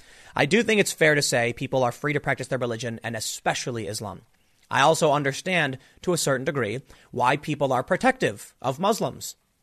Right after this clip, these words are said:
I've known people who have been abused and attacked, but for, for, you know, prejudicial reasons. However, we're now dealing with this, this ongoing clash. The L G B T community in the U K with the schools in Birmingham, and now this teenager in France.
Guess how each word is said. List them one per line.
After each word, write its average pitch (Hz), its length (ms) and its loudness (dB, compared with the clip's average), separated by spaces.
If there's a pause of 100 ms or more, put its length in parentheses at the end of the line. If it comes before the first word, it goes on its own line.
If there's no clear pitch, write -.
(140)
I've 143 180 0
known 160 200 0
people 165 240 0
who 147 60 4
have 139 80 2
been 143 100 -4
abused 156 440 0
and 135 60 -6
attacked, 151 400 -2
but - 140 -12
for, - 200 -8
for, 123 340 -4
you 110 60 -8
know, 117 100 -4
prejudicial 131 520 -4
reasons. 143 480 -6 (580)
However, 160 440 4 (800)
we're 160 220 2
now 185 180 6
dealing 156 420 0
with 135 220 -2
this, - 300 -6
this - 200 -8
ongoing 127 440 -4
clash. - 560 -6 (380)
The 123 120 -2
L 151 160 6
G 151 180 -2
B 160 160 -2
T 160 140 -6
community 151 380 -4
in 135 160 -6
the 123 80 -4
U 127 160 -2
K 160 280 0
with 143 120 -4
the 120 60 -8
schools 139 300 -2
in 123 120 -4
Birmingham, 175 440 0 (800)
and 127 140 -2
now 127 140 4
this 139 140 0
teenager 127 380 -4
in 107 60 -10
France. - 480 -6